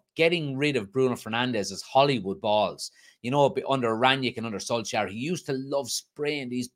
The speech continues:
big seventy-yard passes that didn't always come off. And Ten Hag done really well of getting that out of his game last season. He was playing short one-twos, you know, link-up play was brilliant. Um,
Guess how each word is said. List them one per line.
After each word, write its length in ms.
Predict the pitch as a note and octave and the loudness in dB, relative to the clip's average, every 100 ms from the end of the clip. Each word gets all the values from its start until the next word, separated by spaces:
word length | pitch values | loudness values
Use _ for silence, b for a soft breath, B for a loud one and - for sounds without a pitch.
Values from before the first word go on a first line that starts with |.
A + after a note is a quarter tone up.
| - | -6
big 220 | D#3 - | -4 0
seventy-yard 760 | - D#3+ D3+ C#3 B2 B2 A#2+ | 2 2 2 0 2 2 2
passes 480 | - B2 C3+ G#2 - b b b | 2 0 0 -6 -12 b b b
that 180 | C3 B2 | 2 4
didn't 240 | F3 E3+ C3+ | 2 2 4
always 320 | C#3 C3+ G2+ | 6 6 2
come 220 | - A#2 | -2 4
off. 260 | B2+ F2+ - _ _ - | 4 4 -4 _ _ -14
And 80 | |
Ten 200 | F#2+ F3+ | 0 2
Hag 240 | F3+ E3+ D3+ | 4 4 4
done 140 | B2+ | 0
really 200 | B2+ A#2+ | 2 0
well 180 | G#2+ A#2 | 2 0
of 140 | G2+ - | 0 0
getting 240 | C3 - | 0 2
that 160 | A#2 - | 2 4
out 160 | A#2+ | 2
of 80 | B2 | 0
his 120 | G2+ | -6
game 280 | G2 A2+ A#2+ | -2 -2 -2
last 220 | G2 F2+ - | -4 -8 -8
season. 280 | A2+ G#2+ | -8 -6
He 60 | G2 | -8
was 120 | F#2+ | -8
playing 240 | - C3 B2 | -6 -4 -4
short 400 | - C3+ C#3+ A2 | 2 6 4 2
one-twos, 640 | A2 G2+ - D3 C#3+ - B B - | -4 -2 -2 0 0 -4 B B -2
you 80 | |
know, 140 | A#2+ G#2+ | 0 2
link-up 460 | F#2+ D3 C#3 C3+ | 2 2 2 0
play 220 | - C#3 C#3 | 0 2 2
was 180 | A2+ | 0
brilliant. 500 | - - C#3+ C3 B2 B B B - | -4 4 4 4 2 B B B 0
Um, 520 | A2+ A2 G#2+ G#2 G2+ | 2 2 0 -4 -8